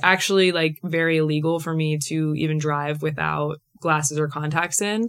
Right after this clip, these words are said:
And so I have realized, like, with my glasses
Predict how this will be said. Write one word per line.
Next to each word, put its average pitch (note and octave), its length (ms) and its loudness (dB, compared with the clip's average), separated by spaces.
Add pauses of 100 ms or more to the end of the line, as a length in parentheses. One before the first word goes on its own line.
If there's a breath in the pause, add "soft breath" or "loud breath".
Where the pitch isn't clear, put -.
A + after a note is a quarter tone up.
And F#3+ 180 2
so F3 440 4 (380)
I F3 580 6 (200)
have F#3+ 300 4
realized, G#3 360 8
like, E3+ 240 0
with G3+ 200 8
my F3+ 380 2
glasses E3 840 0